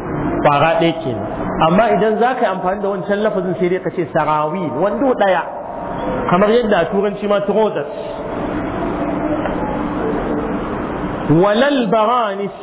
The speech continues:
sannan mai aikin hajji ba zai sa yar Morocco ba. Alburnus ita ce rigar da ake sawa ake mata hula.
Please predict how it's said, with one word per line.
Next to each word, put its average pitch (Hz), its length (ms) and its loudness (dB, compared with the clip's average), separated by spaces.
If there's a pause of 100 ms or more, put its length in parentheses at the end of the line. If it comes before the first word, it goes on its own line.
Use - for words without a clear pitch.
(120)
sannan 220 440 0
mai 202 100 2
aikin 214 380 -2
hajji 180 220 -2
ba 160 120 0
zai 190 220 2
sa 175 400 2
yar 202 140 2
Morocco 160 520 -2
ba. 113 160 -4 (1400)
Alburnus 247 580 4 (220)
ita 220 200 2
ce 220 160 2
rigar 165 400 2
da 160 120 2
ake 165 320 0
sawa 175 440 4
ake 165 240 -4
mata 165 220 0
hula. 127 340 0